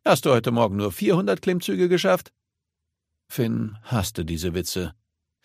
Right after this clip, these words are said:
Er schwieg und nickte stattdessen den Leuten im Raum zur Begrüßung knapp zu. Valeries engste Vertraute waren hier versammelt. Ion Goyan,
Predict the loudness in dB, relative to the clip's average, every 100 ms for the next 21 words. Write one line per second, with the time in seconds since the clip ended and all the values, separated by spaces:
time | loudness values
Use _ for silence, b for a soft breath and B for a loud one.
0 | B -4 -2 0 -2 -6 -10 -20 _ -8
1 | -4 -2 -2 -2 -8 -8 -8 -8 -6 -6
2 | -2 0 -2 -4 -6 -4 -4 -4 -6 -8
3 | -6 -8 -8 -10 -8 -10 -10 -10 -12 -14
4 | _ _ _ _ _ _ _ b b 2
5 | 2 4 0 0 -2 -2 -4 -6 -6 -4
6 | -4 -4 -6 -8 -8 -8 -6 -6 -6 -6
7 | -6 -6 -8 -16 _ _ _ b b 0
8 | 2 2 2 2 2 2 0 -2